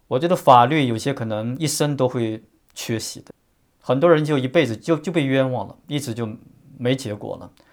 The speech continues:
但是这句话可以用在神这里，绝对不会缺席的。“我要差遣我的使者。”它的原文和英文有一个“Behold, I send my messenger。”看哪，我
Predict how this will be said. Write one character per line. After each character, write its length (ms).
但 160
是 100
这 120
句 100
话 160
可 140
以 80
用 120
在 120
神 260
这 140
里， 180
绝 180
对 100
不 120
会 100
缺 260
席 220
的。 120
“我 100
要 120
差 200
遣 220
我 140
的 80
使 340
者。” 260
它 120
的 420
原 260
文 200
和 100
英 220
文 120
有 100
一 80
个 60
“Behold, 500
I 120
send 420
my 140
messenger。” 720
看 280
哪， 240
我 520